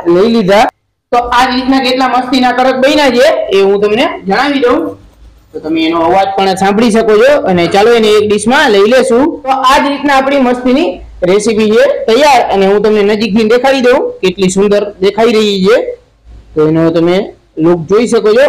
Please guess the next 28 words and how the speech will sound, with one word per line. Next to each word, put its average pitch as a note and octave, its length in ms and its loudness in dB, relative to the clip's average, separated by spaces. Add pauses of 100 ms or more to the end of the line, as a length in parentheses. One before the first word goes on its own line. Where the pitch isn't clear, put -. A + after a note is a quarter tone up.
(100)
કેટલી F#3 320 0
મસ્તીની F#3+ 380 0
બની G#3+ 320 0
છે A#3+ 80 2 (360)
અને F3 140 0 (160)
સાથે G3 320 0
આપણે G3 260 0
જે A#3 100 2 (480)
ટમેટા B3 380 0
કેચઅપ, A3+ 280 0 (220)
એના F3 200 0
ભેગી F3+ 260 0
તમે G3 260 2
ખાશો A#3+ 280 0 (220)
તો F3+ 180 0
મસ્તીની F#3 400 -2
મજા F#3+ 200 0
આવશે. A#3+ 320 0 (420)
તો A#3 60 -2 (100)
ચાલો, C#4 180 2 (100)
આપણી C#4+ 260 0
આજની C4+ 320 0
રેસીપી C4 440 0
મસ્તીની B3+ 400 0
છે D#4 100 2 (200)
તૈયાર. A#3+ 420 2 (440)
તો D4 80 -2
આપણે D#4+ 260 0